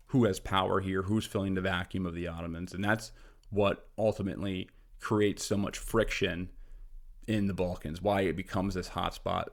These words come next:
So what's, what's decided, in the way that Bismarck plays this, b-, in, in Germany's eyes and in, in Bismarck's eyes,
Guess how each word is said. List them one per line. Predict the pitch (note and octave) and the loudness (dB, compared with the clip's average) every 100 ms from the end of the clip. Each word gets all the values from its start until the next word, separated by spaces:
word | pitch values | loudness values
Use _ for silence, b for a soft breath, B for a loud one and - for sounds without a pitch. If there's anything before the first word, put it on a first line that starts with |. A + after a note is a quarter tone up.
| - - - - - - - - - - - | -14 -20 -20 -20 -20 -20 -20 -20 -20 -20 -14
So | - B2 G#2+ G2+ - - - - - - - - | 4 6 6 4 -4 -12 -20 -20 -18 -18 -18 -6
what's, | A#2 C3+ - | 4 6 6
what's | A#2 D3+ | 2 2
decided, | - A#2 B2+ A#2+ G2+ F#2+ | 2 4 6 6 4 0
in | - A2 | 2 4
the | |
way | A#2 C#3 | 6 6
that | G2 - | 4 4
Bismarck | A#2+ A#2 G2 F#2+ | 2 2 0 -2
plays | - A2+ A2+ | 2 4 4
this, | F2+ F2+ - b b b A2 | 0 -4 -6 b b b -10
b-, | - - - | -10 -14 -2
in, | A#2+ A2+ F#2+ | 2 4 2
in | G2+ G#2+ | 2 2
Germany's | A#2+ A#2+ C3+ A#2 G#2 | 6 8 8 6 4
eyes | F#2 F#2 F2 F#2 | 2 2 0 -2
and | F#2 | -4
in, | F#2+ F#2 G2 F#2+ _ - - | -4 -4 -4 -8 _ -20 -6
in | F#2+ G2 | -2 2
Bismarck's | G#2+ A2+ G#2+ G2 F#2 | 2 2 0 0 0
eyes, | F#2 F2+ F#2 | 0 2 0